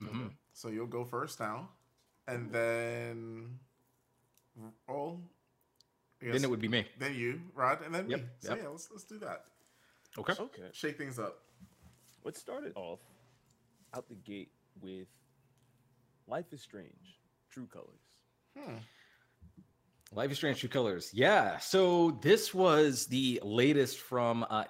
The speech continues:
Speaker 1: Deck Nine, actually. Deck Nine, uh, made the spinoff of, uh, Life is Strange one, which was, uh, Before the Storm, I believe.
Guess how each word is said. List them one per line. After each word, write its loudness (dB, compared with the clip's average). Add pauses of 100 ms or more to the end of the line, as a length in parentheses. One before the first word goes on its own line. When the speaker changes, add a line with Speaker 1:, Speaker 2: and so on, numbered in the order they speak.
Speaker 1:
Deck 4
Nine, 0
actually. -2
Deck 2
Nine, 0
uh, -2
made 0 (100)
the -6 (240)
spinoff 4 (100)
of, 2
uh, 0
Life 0
is -4
Strange -4 (240)
one, 2
which -6
was, -4
uh, -2
Before -8
the -6
Storm, 0
I 2
believe. 2